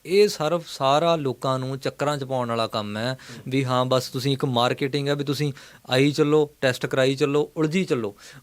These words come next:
Speaker 1: ਉਲਝਾਉਣ ਵਾਲਾ ਕੰਮ ਬਹੁਤ ਹੈ। ਪਰ ਦੂਜਾ ਨੰਬਰ ਇਹ ਹੈ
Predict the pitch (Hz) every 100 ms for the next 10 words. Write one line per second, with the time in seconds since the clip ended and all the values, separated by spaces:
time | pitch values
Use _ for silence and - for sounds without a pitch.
0 | - 180 185 165 156 156 151 147 131 117
1 | 127 127 - - - - 175 - 170 143
2 | 147 175 175 170 175 165 175 185 175